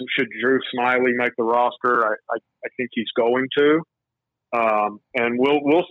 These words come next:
see kinda how they align with the pitchers. I mean, again, this is a five-game series, and, and your hope is gonna be that you're getting, you know, seven, around seven innings out of, uh, Morton and Fried in these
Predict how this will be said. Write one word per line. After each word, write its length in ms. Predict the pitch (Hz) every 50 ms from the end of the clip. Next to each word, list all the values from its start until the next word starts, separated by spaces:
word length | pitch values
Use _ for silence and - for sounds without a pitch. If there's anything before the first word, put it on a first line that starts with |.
| -
see 140 | 156 165 175 170 160 156 - _ _ - -
kinda 180 | 143 139 139 135
how 140 | 135 139
they 120 | 143 143 139
align 360 | 135 127 131 131 135 135 135
with 120 | 135 127
the 60 | 127 -
pitchers. 380 | - 139 139 135 - 156 143 139
I 60 | 135
mean, 160 | 131 131 131
again, 240 | 127 123 139 139 135
this 80 | 135 - 139
is 100 | 127 120
a 80 | - - -
five-game 500 | 127 127 127 127 120 123 127 123 123 123 - - -
series, 400 | 127 127 131 143 147 160 165 147 -
and, 100 | 123 117 _ _ -
and 100 | 127 113 110
your 200 | 117 120 117 107 -
hope 340 | - 117 113 123 139 151 - _ _ -
is 80 | 117 - -
gonna 200 | 123 120 117 113 -
be 160 | 123 123 123 120
that 180 | 117 117 117 - _ _ _ _ _ _ _ _ _ _ -
you're 120 | 123 120 123
getting, 380 | 123 123 123 123 120 117 117 113
you 100 | - 127
know, 120 | 120 113 113 117 - - - 135
seven, 400 | 127 131 123 131 127 127 120 - _ _ _ _ _ _ -
around 240 | 120 117 120 120 120 - -
seven 280 | 131 127 127 127 123 123
innings 280 | 127 131 131 131 127 - 123
out 160 | 117 117 117
of, 160 | 113 113 107 -
uh, 320 | 120 117 113 110 110 110 110 _ _ _ - -
Morton 300 | 120 123 - 131 123 113
and 200 | 123 127 127 123 120 -
Fried 240 | 131 131 127 120 110
in 60 | 110
these 160 | 113 113 -